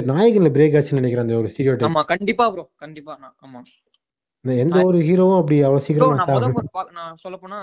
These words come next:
Speaker 2: நான் இப்பதான் டூ, த்ரீ இயர்ஸ் முன்னாடி தான் bro பார்த்தேன்
Speaker 1: ம்.
Speaker 2: நாயகனே. அப்பவே நான் யோசிச்சேன், "எப்புட்றா இது, அந்த காலத்திலே பண்ணிருக்காங்க, ஹீரோ செத்துருக்காரு இதுல, நம்மள
Speaker 1: <laughs>
Speaker 2: செத்துருக்காரு, செத்துருக்காரு." நான் actually போயிடுச்சு வந்துருவாரு வேற நினைச்சேன் ப்ரோ.
Speaker 1: ம், ம்.
Speaker 2: ஆனா எனக்கு அந்த, அந்த நிமிஷம் தான் ப்ரோ,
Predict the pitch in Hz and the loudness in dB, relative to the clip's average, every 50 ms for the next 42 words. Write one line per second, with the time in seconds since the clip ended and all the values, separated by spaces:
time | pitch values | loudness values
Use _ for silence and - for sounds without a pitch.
0 | 175 151 143 135 135 131 127 _ _ _ 143 - 175 175 190 175 147 - _ - | -16 -16 -18 -20 -20 -20 -20 _ _ _ -20 -18 -16 -14 -14 -14 -16 -18 _ -16
1 | 196 202 202 - 185 175 180 175 170 156 151 151 170 175 160 156 147 - 139 135 | -14 -14 -12 -8 -8 -8 -8 -10 -12 -16 -14 -12 -12 -14 -14 -14 -16 -16 -16 -16
2 | - 127 123 _ _ _ _ - 120 117 113 107 101 - 139 139 135 _ - 127 | -16 -20 -20 _ _ _ _ -4 -2 -2 -2 -2 -6 -8 -12 -14 -16 _ -20 -20
3 | - _ _ _ _ - 135 151 - - 240 226 247 240 214 190 180 185 - - | -20 _ _ _ _ -6 -6 -4 -2 -2 0 0 0 0 -2 -2 -6 -8 -10 -14
4 | 151 127 - _ _ _ _ _ _ 190 196 196 - 302 311 320 285 226 185 165 | -20 -20 -20 _ _ _ _ _ _ -20 -20 -14 -10 -8 -6 -6 -6 -6 -8 -10
5 | 147 147 175 214 226 196 202 220 240 233 233 233 262 240 220 208 196 214 233 285 | -14 -14 -14 -12 -12 -10 -8 -8 -6 -6 -6 -6 -8 -8 -8 -10 -10 -10 -10 -10
6 | 269 233 254 262 233 - - - 226 226 202 202 - 180 160 160 160 170 - - | -10 -10 -10 -10 -12 -14 -14 -12 -10 -8 -6 -8 -8 -8 -8 -10 -10 -6 -4 -2
7 | - 139 123 - 190 135 131 120 - - 123 117 - - - - - 202 190 175 | -2 -2 -2 -4 -4 -4 -6 -6 -6 -6 -6 -6 -6 -10 -12 -14 -10 -10 -8 -8
8 | 165 165 160 _ _ _ _ - 262 - - 202 214 214 - 285 302 - - 220 | -8 -10 -12 _ _ _ _ -20 -14 -6 -4 -2 -2 -4 -4 -12 -14 -12 -8 -6
9 | 247 277 277 - 240 226 247 262 277 277 262 254 262 254 247 226 208 208 226 226 | -6 -6 -6 -8 -10 -10 -6 -4 -4 -4 -4 -6 -10 -12 -12 -14 -14 -16 -16 -16
10 | 196 165 160 151 165 190 233 247 - _ _ _ _ - 131 139 139 135 131 127 | -16 -16 -14 -14 -12 -14 -14 -16 -20 _ _ _ _ -2 0 0 0 0 0 -2
11 | 120 117 120 120 117 110 107 104 - - - - - - - - - - - 180 | -2 -2 -2 -2 -2 -2 -4 -4 -6 -6 -4 -4 -6 -6 -8 -10 -12 -14 -12 -12
12 | 175 180 - 139 160 165 170 165 170 160 151 147 139 135 143 151 180 208 202 247 | -12 -12 -12 -12 -16 -16 -14 -12 -10 -10 -10 -10 -12 -14 -14 -14 -12 -12 -10 -10
13 | 233 202 196 208 196 185 160 | -10 -10 -10 -10 -10 -12 -14